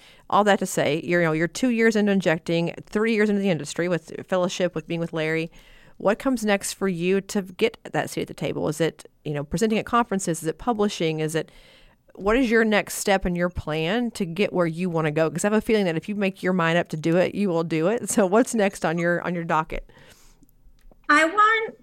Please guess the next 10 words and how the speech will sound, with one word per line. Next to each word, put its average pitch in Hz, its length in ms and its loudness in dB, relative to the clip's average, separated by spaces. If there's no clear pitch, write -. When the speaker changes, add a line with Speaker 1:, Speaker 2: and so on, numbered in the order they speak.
Speaker 2:
to 302 160 0
kind 285 300 4
of 285 100 0
take 254 320 2
the 247 500 4
educational 226 1000 2
path, - 500 0
um, 240 800 4
and 240 500 6
create 240 760 4